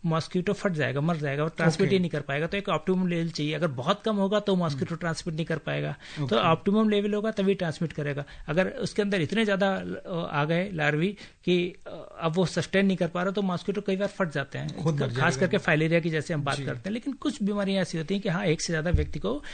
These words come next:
Speaker 1: अगर मॉस्किटो इन्फेक्टेड है और बैठ रहा है तो वो disease transmit कर सकता
Speaker 2: जी।
Speaker 1: है।
Speaker 2: इस बीच हरियाणा से संजीव कुमार हमारे साथ में हैं। संजीव जी,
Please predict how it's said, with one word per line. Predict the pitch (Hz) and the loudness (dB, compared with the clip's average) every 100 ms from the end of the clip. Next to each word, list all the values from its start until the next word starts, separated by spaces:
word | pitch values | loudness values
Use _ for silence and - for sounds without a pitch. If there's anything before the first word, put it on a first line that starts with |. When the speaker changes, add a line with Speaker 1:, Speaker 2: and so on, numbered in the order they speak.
| - - | -10 0
Speaker 1:
अगर | 156 160 | 2 2
मॉस्किटो | 151 139 160 156 | 0 -2 -2 -2
इन्फेक्टेड | 151 143 135 - - 147 | -2 -2 -6 -6 -4 0
है | 135 220 - - - | 0 -2 -8 -14 -2
और | 156 160 | 2 2
बैठ | 135 135 139 147 | 4 2 2 0
रहा | 127 | 0
है | 131 | 0
तो | 190 160 | 0 0
वो | 175 233 294 - | 2 -2 -6 -6
disease | 131 131 135 208 - | -4 -2 -2 -4 -4
transmit | 127 110 196 233 | -4 -2 -4 0
कर | 160 | 2
सकता | 127 - 151 127 | 2 -2 -6 -4
Speaker 2:
जी। | 135 | -4
Speaker 1:
है। | - - - - - | -8 -12 -14 -10 2
Speaker 2:
इस | 160 135 | 2 4
बीच | 165 160 | 2 4
हरियाणा | 151 143 151 | 4 4 2
से | 151 | 2
संजीव | 156 135 131 135 | 2 2 0 0
कुमार | 135 131 | 0 2
हमारे | 127 131 127 | 2 2 2
साथ | 127 123 135 | 0 0 0
में | 135 | 0
हैं। | 220 | 2
संजीव | 180 156 151 | 4 4 4
जी, | 151 226 | 4 0